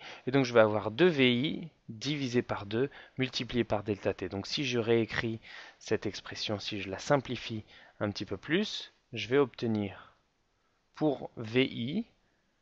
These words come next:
je vais obtenir V I multiplié par delta t plus, et là, euh, j'ai simplement A fois delta t divisé par deux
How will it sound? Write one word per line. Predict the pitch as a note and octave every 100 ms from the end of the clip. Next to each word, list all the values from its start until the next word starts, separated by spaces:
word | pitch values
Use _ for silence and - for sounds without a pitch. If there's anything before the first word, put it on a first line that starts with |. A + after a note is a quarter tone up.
| _ _
je | A#2
vais | A2
obtenir | - A2 G2+ G2 A2
V | A2+ C#3+ G3+
I | - D#3 A#3 - _ _ _ _ _ _ _ _ _ _ _ - _ _ _ _ _ _
multiplié | C3+ D#3 E3 - D3+ C#3+ D3 D3+
par | - A#2+ G#2+ G#2 - - _ _ _ _ _ _ _ -
delta | A2+ A2+ G#2+ G2+
t | - C3+ A#3+ - _ _ _ _ _ _
plus, | - D3+ B3 - - G2+ F#2+ _ - - _
et | G#2
là, | G2 A#2+ D3
euh, | G#2
j'ai | F#2 F#2+
simplement | - B2 A#2+ A2+ A2
A | C#3 C3
fois | - A2
delta | G#2+ G2+ G#2+
t | - A2 G2+ - - -
divisé | A#2 C3+ C#3 B2+
par | A2+ G2 G2
deux | B2+